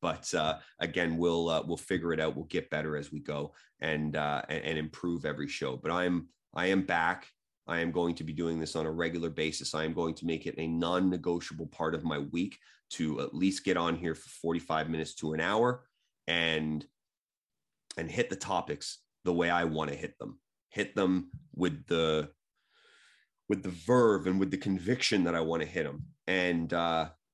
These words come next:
yeah, if you thought we were saying the quiet part loud before, just wait, because my level of frustration has grown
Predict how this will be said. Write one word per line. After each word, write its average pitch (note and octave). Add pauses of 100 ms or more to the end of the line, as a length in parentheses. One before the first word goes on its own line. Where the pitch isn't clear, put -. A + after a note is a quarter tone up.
(360)
yeah, F#2
if D#2
you F#2+
thought A2
we A2+
were G#2
saying G#2
the F2+
quiet F#2+
part E2
loud E2
before, D#2 (720)
just F2
wait, D#2 (340)
because D#2 (200)
my F#2+
level F2
of D#2+
frustration D#2+
has D#2
grown D#2